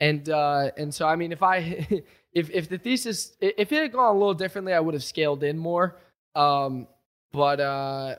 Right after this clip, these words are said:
but overall, really happy with the trade. Um, and, and then, and then, then I played the backside.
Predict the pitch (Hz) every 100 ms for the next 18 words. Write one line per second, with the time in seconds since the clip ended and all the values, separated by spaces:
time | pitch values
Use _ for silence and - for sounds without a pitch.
0 | - 160 - 170 165 170 151 165 160 151
1 | 151 143 139 - 135 131 127 - _ _
2 | - 135 135 131 127 123 117 _ _ -
3 | 139 139 139 127 - 160 170 170 170 170
4 | 175 170 147 175 175 170 185 165 160 143
5 | 202 196 127